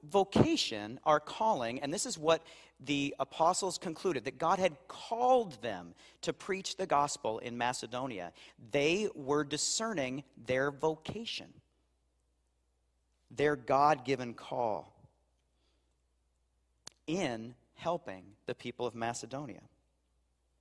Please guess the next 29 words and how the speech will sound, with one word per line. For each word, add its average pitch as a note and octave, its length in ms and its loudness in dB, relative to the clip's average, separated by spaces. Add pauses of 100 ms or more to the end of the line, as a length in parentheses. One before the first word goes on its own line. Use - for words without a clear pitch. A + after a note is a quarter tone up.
(1200)
Now, F3 120 4
when G3+ 140 2
we G#3 100 0
talk C#4 280 2
about C#4 200 4
helping E3 480 -2
people G#2+ 340 -8
who B2 160 -8
have B2+ 240 4
needs, B2 520 -8 (400)
it's D#3 160 -4
important A3+ 520 -2
to A3 120 -2
reflect D3+ 680 2 (2250)
on F#3 300 6
a E3 80 4
lesson F#3 540 0
that C#3+ 180 2 (240)
that C#3+ 160 -2
we've E3 320 -8
learned B2 680 -4 (140)
here D3+ 400 -2
in A#2+ 180 -4
this C3+ 180 -4
church D3 360 -4
and A2+ 120 -6
many A#2+ 200 -4
other A#2+ 180 -2
churches G#2 460 -8